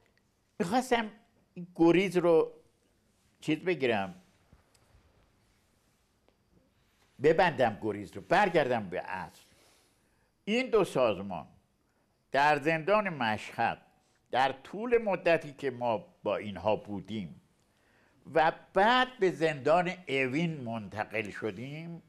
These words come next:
این دو سازمان سر و سری داشتن با هم که هماهنگی بیرونشون هم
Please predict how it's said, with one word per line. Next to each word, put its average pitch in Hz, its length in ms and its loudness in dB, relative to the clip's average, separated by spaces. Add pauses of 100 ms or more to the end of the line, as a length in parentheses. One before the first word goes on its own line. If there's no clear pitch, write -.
(760)
این 254 400 -2
دو 240 160 4
سازمان 196 960 -2 (420)
سر - 600 0
و 185 100 2
سری 240 680 4
داشتن 185 560 0
با 170 140 2
هم 156 600 -6 (640)
که 127 200 2
هماهنگی 123 1080 -2
بیرونشون 170 880 -4
هم 143 400 -8